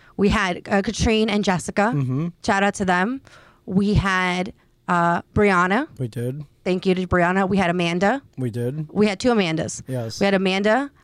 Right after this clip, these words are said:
Speaker 1: um, our finance guru.
Speaker 2: Right.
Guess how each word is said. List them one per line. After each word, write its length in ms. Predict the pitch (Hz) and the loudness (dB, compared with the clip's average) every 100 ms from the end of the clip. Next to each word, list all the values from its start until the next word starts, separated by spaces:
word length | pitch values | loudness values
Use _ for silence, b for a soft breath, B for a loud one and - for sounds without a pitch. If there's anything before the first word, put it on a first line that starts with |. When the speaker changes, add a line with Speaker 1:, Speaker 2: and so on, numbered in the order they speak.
| _ | _
Speaker 1:
um, 500 | 202 196 190 190 196 | 2 4 4 2 0
our 520 | - 190 190 180 185 - | 0 2 4 4 2 -2
finance 560 | 190 208 202 196 202 - - | -4 -2 0 -2 -4 -6 -4
guru. 480 | 190 180 170 190 302 | 0 2 4 2 -2
Speaker 2:
Right. 360 | 131 117 123 | -6 -4 -4